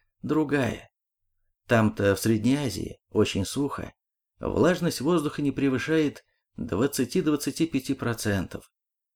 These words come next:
а у нас никогда не опускается меньше пятидесяти. У меня дома очень много всяких чаев и из Китая, и из Кении, и, конечно, из Индии, Шри-Ланки,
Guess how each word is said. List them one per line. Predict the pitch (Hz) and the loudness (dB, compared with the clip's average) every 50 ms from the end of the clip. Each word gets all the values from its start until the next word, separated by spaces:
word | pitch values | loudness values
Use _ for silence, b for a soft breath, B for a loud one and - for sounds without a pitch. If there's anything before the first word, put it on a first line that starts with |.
| - | -4
а | - 95 | -2 0
у | 90 - | 0 2
нас | - - 117 131 - - - - _ _ _ - | 2 0 0 0 -2 -6 -14 -16 _ _ _ -6
никогда | - - 107 107 107 - 98 95 98 135 | 2 4 4 4 4 2 0 0 2 0
не | 160 165 160 | 0 0 -2
опускается | 151 - - 120 - - - 139 143 135 - - 123 | -2 -2 -4 -6 -6 -4 -2 0 0 0 0 0 0
меньше | 113 123 131 135 127 - 131 120 113 - _ _ _ _ _ | 2 4 4 4 2 0 -2 -4 -4 -6 _ _ _ _ _
пятидесяти. | - 113 104 - - 95 95 92 104 92 - - - - - - _ _ _ _ _ _ _ _ _ _ _ _ - | 0 0 0 0 -2 -6 -4 -2 -4 -4 -6 -8 -12 -14 -14 -16 _ _ _ _ _ _ _ _ _ _ _ _ 0
У | 71 107 | 4 4
меня | 107 104 104 101 | 4 6 4 2
дома | 92 92 117 143 143 113 - - - _ _ _ _ _ _ _ _ - | 0 0 -2 -2 -2 -2 -4 -6 -10 _ _ _ _ _ _ _ _ 0
очень | 135 160 175 - - 151 139 | 0 0 0 0 -2 -2 0
много | 131 135 151 160 135 123 | 0 2 2 0 -2 -2
всяких | 110 - - 131 127 - - - - | -4 -2 -2 -2 -2 -4 -10 -14 -10
чаев | - - 98 95 98 131 160 - - - - _ _ - | -6 -4 -4 -2 0 0 0 -2 -2 -6 -16 _ _ -6
и | - - 95 | -2 -2 -2
из | - - - | -2 -2 -4
Китая, | - - 98 - - - 131 151 151 151 151 135 123 - _ _ _ _ _ - | -4 -4 -4 -4 -2 -4 -4 -4 -2 -4 -6 -6 -8 -10 _ _ _ _ _ -4
и | - 175 156 110 | -2 0 0 0
из | - - - | 0 -2 -4
Кении, | - - 110 143 151 147 151 151 147 147 135 - _ _ _ _ _ _ _ | -2 0 0 0 0 -2 -2 -2 -2 -2 -4 -6 _ _ _ _ _ _ _
и, | - - | -4 -4
конечно, | - - 160 170 190 196 - - - 101 | 0 0 0 0 0 -2 -2 -4 -4 -4
из | 95 - - - 104 90 87 90 | -4 -4 -2 -2 -2 -2 -2 0
Индии, | - 107 135 165 170 170 156 123 117 107 92 | 0 0 2 2 0 -2 -2 0 0 0 0
Шри-Ланки, | - - 92 95 92 87 82 82 85 - - - 151 165 160 - - _ | 0 -2 0 0 0 0 0 -2 -4 -6 -2 0 0 2 0 0 -2 _